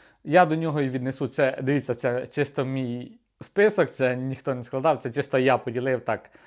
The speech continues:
для себе на категорії, просто я ділюся своїм досвідом. Якщо ви чимось не погоджуєтесь, буду чекати вас в коментарях. Що відноситься до мерч-, мерча? Я туди відніс, е,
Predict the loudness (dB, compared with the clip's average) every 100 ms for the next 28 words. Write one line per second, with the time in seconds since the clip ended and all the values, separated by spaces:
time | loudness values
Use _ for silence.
0 | _ _ -4 0 4 2 2 -4 -6 -4
1 | 0 2 2 0 -2 0 0 0 0 -2
2 | -4 -4 -4 -4 0 0 0 -6 -6 -10
3 | -2 0 2 -2 -4 -8 -8 -10 -6 -4
4 | -2 -4 -4 -8 -8 -6 -6 -6 -6 -6
5 | -8 -10 -12 -10 -8 -8 -10 -16 -16 2
6 | 6 6 6 2 0 -4 -4 -2 -4 -6
7 | -10 -4 -2 -2 -8 -6 0 2 0 -2
8 | -2 -2 -4 -6 -8 -6 -4 -2